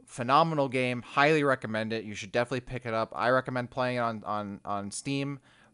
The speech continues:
because you can't really go wrong with that. But, you know, if you can play it on console, I'm sure, uh, playing on the Switch would be really cool too. Really great game. I think it's awesome. I am a big fan of it, and I thought it was better than Axiom Verge, but if you mash the two games together, you'd have a perfect one.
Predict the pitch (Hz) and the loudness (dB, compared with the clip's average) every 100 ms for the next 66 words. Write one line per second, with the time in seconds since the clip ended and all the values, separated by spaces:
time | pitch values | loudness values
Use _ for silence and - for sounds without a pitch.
0 | _ 170 - - 104 98 - 104 98 127 | _ -20 -16 -8 -6 -6 -10 -12 -6 -4
1 | 120 117 110 110 117 113 - 113 107 _ | -2 -2 0 2 2 0 0 0 0 _
2 | 127 123 - _ _ _ - 117 104 98 | 0 0 -2 _ _ _ -12 -4 -4 -4
3 | 107 127 117 110 110 123 113 - 113 113 | -6 0 2 2 0 0 0 0 -2 -2
4 | 98 92 117 107 101 98 120 110 101 98 | -4 -4 -2 0 0 0 0 0 0 -4
5 | - - 101 98 95 - 95 92 156 147 | -12 -12 -10 -6 -8 -8 -12 -4 -2 -2
6 | 139 - - - 156 165 143 143 131 135 | -6 -20 -20 -2 4 4 4 2 2 0
7 | 127 123 - 117 123 123 135 117 113 110 | 0 0 -4 0 0 0 -6 -6 -2 0
8 | 113 - 113 107 - 104 107 107 107 107 | 0 0 -6 -6 -8 -4 0 0 -2 -4
9 | 104 101 101 98 90 120 - 127 127 120 | -6 -10 -10 -10 -4 -4 0 0 2 0
10 | 123 - 113 110 107 101 135 131 131 139 | -2 -2 0 0 0 -2 -2 -2 0 0
11 | 139 131 - 147 127 135 147 131 120 110 | 0 -2 -4 -8 -6 -4 -4 -4 -4 -4
12 | 123 123 127 151 175 - 185 - 196 175 | -4 -6 0 2 2 -2 -10 -6 -2 0
13 | 180 175 - 147 147 151 120 107 113 98 | 2 0 -2 -2 4 4 4 0 -2 -2
14 | 123 110 - 107 104 | -6 -8 -6 -4 -4